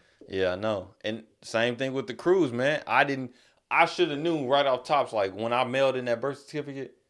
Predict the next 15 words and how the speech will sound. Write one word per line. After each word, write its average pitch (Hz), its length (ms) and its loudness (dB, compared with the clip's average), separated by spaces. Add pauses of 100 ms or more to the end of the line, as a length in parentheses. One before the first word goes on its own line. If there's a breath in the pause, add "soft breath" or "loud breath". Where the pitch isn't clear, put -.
(380)
I 135 120 4
shoulda 120 260 -2
went 117 260 -4
down 117 300 4
to 117 120 -10
the, 95 460 -6
uh, 92 420 0 (200)
the 95 100 -12
State 131 300 0
Department, 113 420 2
whoever 117 340 4
I 101 60 6
would 101 160 -2
go 101 140 2
to, 98 300 -8